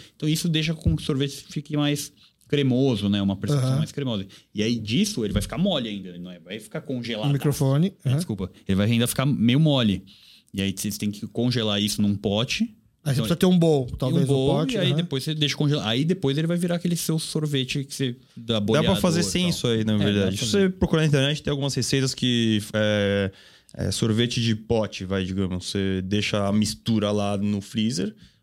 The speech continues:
Speaker 3: aí a cada meia hora você vai abrir o freezer e vai dar uma mexida com a colher, assim. Aí vai deixar de novo.
Speaker 1: Mas
Speaker 3: Tá.
Speaker 1: esse,
Speaker 3: É a
Speaker 1: essa
Speaker 3: mesma
Speaker 1: maquininha,
Speaker 3: coisa.
Speaker 1: o investimento é baixo até.
Speaker 2: O, o sorbet não precisa fazer assim.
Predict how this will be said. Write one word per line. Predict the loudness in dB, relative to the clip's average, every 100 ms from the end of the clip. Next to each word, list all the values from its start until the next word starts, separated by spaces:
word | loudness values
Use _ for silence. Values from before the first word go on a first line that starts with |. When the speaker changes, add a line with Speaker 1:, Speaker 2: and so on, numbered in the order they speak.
| -12
Speaker 3:
aí | -6 -4 -2 -2
a | -4
cada | -4 -4 -4 -2 -4 -6 -12 -16
meia | -6 -2 0 2 2
hora | 2 0
você | 0
vai | 0 0
abrir | 0 -2
o |
freezer | -2 -2 -2 0
e |
vai | -2 0
dar | 0
uma | 0
mexida | 0 0 -2 -2
com |
a | -4
colher, | -2 0 0 -4
assim. | -4 -6 -8 -16 _ -12
Aí | -6 -2
vai | -2
deixar | -4 -4
de | -4
novo. | -6 -8 -14 -14 -2
Speaker 1:
Mas | 2
Speaker 3:
Tá. | 2
Speaker 1:
esse, | 2 0
Speaker 3:
É |
a |
Speaker 1:
essa | 0 2
Speaker 3:
mesma | 2
Speaker 1:
maquininha, | 2 2 2 2
Speaker 3:
coisa. | 2
Speaker 1:
o |
investimento | 0 0 0 0 0
é | 0 0
baixo | 0 0 -2 -2
até. | -4 2
Speaker 2:
O, | 4
o |
sorbet | 4 4 4 4
não | 4
precisa | 2 2 0
fazer | 4 4 2
assim. | 0 -2